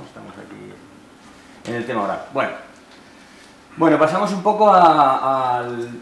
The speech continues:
al tema de la computación y vamos a ir, no vamos a ser breves porque siempre se dice voy a ser breve y luego nunca es, nunca es breve, no lo digo por mis contertulios que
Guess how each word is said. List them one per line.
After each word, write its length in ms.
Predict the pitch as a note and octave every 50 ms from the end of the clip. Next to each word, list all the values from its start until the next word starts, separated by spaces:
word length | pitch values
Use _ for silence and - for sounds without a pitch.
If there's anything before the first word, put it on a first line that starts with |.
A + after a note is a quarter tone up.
| -
al 220 | - B2 B2 B2 -
tema 200 | D3 D#3 D#3+ D#3+
de 80 | D#3
la 120 | D3+ C#3+ C#3+
computación 580 | C#3 B2+ A#2 B2 A2 B2 A#2 - D3 D3 D3
y 40 | C#3 C3
vamos 240 | C3 C3+ C3+ -
a 100 | C#3+ C3
ir, 420 | C3 C3 C3 B2+ B2+ B2 A#2+ A#2+ B2+ B2
no 80 | C3+
vamos 180 | C#3+ D3 C#3+ C3+
a 60 | C#3
ser 180 | C3 D3 C#3 C#3
breves 320 | D3 D3+ D#3+ E3 F3 E3+
porque 180 | - C3+ A#2+ A#2
siempre 220 | C#3 B2+ B2+ -
se 80 | C3 B2
dice 160 | A#2+ A#2+ A#2+
voy 100 | A#2 A2+
a 60 | A#2
ser 140 | - - B2
breve 180 | C3+ C#3 D3
y 40 | C#3+
luego 200 | A#2 A2 A2+ A2+
nunca 480 | A2 A2+ A2 G#2+ G#2+ G#2 G2+ - A2 G#2+
es, 220 | G#2+ - - - G#2+
nunca 240 | G#2+ A2 - A2
es 80 | G#2+ A2
breve, 180 | B2 C3+ D3+ C#3+
no 80 | A#2+
lo 120 | A2+ A2+ A2+
digo 180 | A2+ A#2 A2+
por 240 | - G#2 G2 F#2+ G2
mis 160 | G2+ G2+ G2
contertulios 600 | - - G2+ F#2 F2+ F#2+ F2+ - A2 A#2 B2 A2+
que 120 | - G2